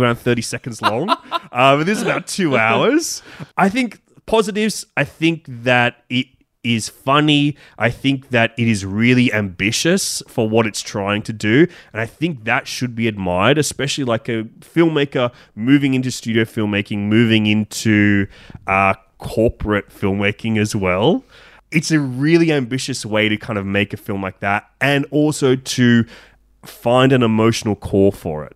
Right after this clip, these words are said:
Speaker 2: Mm-hmm.
Speaker 1: I would say there's a few elements that kind of, the mix just doesn't work harmoniously for me, and so it doesn't all quite add up to it. H-,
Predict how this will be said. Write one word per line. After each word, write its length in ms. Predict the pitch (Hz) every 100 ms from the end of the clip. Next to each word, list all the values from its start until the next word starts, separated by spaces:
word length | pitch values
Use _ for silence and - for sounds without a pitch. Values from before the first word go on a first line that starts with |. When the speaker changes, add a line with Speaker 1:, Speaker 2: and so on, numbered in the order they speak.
| -
Speaker 2:
Mm-hmm. 340 | 127 110 95 104
Speaker 1:
I 100 | 120
would 160 | 151 151
say 220 | 170 175
there's 260 | 175 165
a 60 | 151
few 280 | - 170 185
elements 380 | 135 151 156 147
that 80 | 135
kind 300 | - 127 123
of, 180 | 120 -
the 200 | 120 123
mix 260 | 123 151 -
just 220 | 135 -
doesn't 260 | 117 117 107
work 240 | 104 101
harmoniously 640 | - 95 87 92 110 -
for 160 | 113 -
me, 300 | 113 131 202 - - -
and 120 | 107
so 80 | -
it 60 | 123
doesn't 220 | 151 151
all 200 | - 117
quite 260 | 120 117 107 -
add 160 | 90
up 220 | 85 90 -
to 220 | 117 135
it. 260 | 214 - - - _
H-, 60 | -